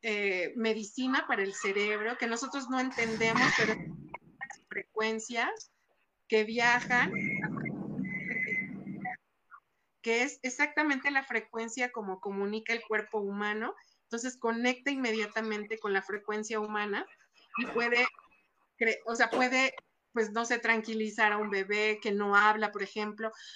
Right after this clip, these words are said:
a un bebé que todavía no tiene esta neurolingüística, ¿no? Y que su, su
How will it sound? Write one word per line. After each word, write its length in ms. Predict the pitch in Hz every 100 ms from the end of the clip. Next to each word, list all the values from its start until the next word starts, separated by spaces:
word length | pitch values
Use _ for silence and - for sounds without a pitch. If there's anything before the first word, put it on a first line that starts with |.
| -
a 120 | 220
un 180 | 220 226
bebé 240 | 226 226
que 100 | 226
todavía 380 | 220 214 208 214
no 180 | 208 214
tiene 460 | 220 202 208 208 -
esta 420 | 214 214 214 214
neurolingüística, 1300 | 220 214 202 202 202 202 196 220 247 - 240 - 240
¿no? 180 | 233 330
Y 160 | 247 202
que 140 | 220
su, 100 | 214
su 600 | 202 190 - _ _ -